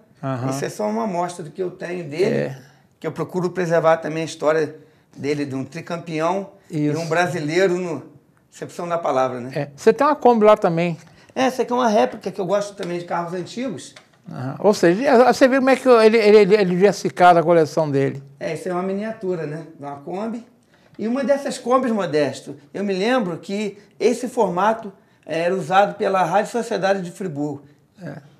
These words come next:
Speaker 2: Pra transportar os transmissores.
Speaker 1: Aham, essas coisas dela.
Speaker 2: É, esse tipo de Kombi, é a famosa corujinha, né?
Speaker 1: Uhum.
Speaker 2: Por causa do vidrinho partido ao meio. Porque depois
Speaker 1: Isso
Speaker 2: veio a
Speaker 1: aí,
Speaker 2: Clipper.
Speaker 1: depois era inteiro.
Speaker 2: É.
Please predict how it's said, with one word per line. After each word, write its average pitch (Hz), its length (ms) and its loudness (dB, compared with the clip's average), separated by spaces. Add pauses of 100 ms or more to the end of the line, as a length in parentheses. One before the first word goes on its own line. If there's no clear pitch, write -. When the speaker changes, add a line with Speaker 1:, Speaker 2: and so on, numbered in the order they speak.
(160)
Speaker 2:
Pra 143 120 -6
transportar 151 720 -2
os 147 80 -4
transmissores. 143 580 -4
Speaker 1:
Aham, 156 300 4
essas 139 320 0
coisas 143 360 4
dela. 131 200 0
Speaker 2:
É, 151 80 0
esse 147 180 -8
tipo 160 220 -12
de 190 100 -4
Kombi, 170 320 -6
é 147 160 2
a 139 40 -2
famosa 165 500 -4
corujinha, 156 600 -6
né? 139 160 -8 (240)
Speaker 1:
Uhum. 139 200 -4
Speaker 2:
Por 135 100 -2
causa 143 240 -2
do 143 140 -6
vidrinho 143 400 -8
partido 139 580 -12 (260)
ao 139 160 -6
meio. 127 400 -4 (440)
Porque - 200 -14
depois 165 300 -8
Speaker 1:
Isso 180 100 4
Speaker 2:
veio 185 120 6
a 202 40 12
Speaker 1:
aí, 165 100 10
Speaker 2:
Clipper. 170 200 4
Speaker 1:
depois 160 300 6
era 180 200 8
inteiro. 151 440 0 (200)
Speaker 2:
É. 123 280 -4